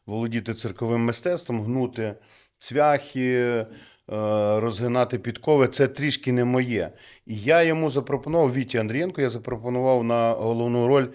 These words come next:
іншого, м, якраз силового трюкача Діму Халаджи.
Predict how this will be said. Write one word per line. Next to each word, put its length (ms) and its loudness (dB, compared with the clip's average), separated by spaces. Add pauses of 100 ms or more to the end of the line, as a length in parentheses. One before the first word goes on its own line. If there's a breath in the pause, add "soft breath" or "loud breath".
(300 loud breath)
іншого, 680 -2 (460)
м, 340 -8
якраз 440 0
силового 500 0
трюкача 640 -4 (420 soft breath)
Діму 300 -2
Халаджи. 500 -4